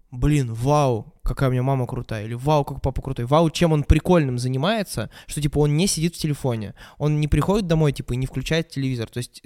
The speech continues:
типа, э, даже если, например, э, пусть у ребенка там свободный доступ, э, как сделать так, чтобы он, типа, не увлекался этим постоянно, да?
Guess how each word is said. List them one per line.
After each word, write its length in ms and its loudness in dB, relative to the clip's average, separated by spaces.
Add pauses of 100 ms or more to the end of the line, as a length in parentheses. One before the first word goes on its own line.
типа, 320 -4 (480)
э, 360 -2
даже 400 2
если, 360 0
например, 520 -2 (1000)
э, 280 0 (100)
пусть 180 2
у 40 4
ребенка 360 2
там 300 -6 (400)
свободный 600 2
доступ, 540 -2 (760)
э, 380 -2 (260)
как 180 2
сделать 300 0
так, 160 0
чтобы 280 -2
он, 120 2
типа, 200 -2
не 180 6
увлекался 680 2
этим 220 -8
постоянно, 560 -12
да? 240 -6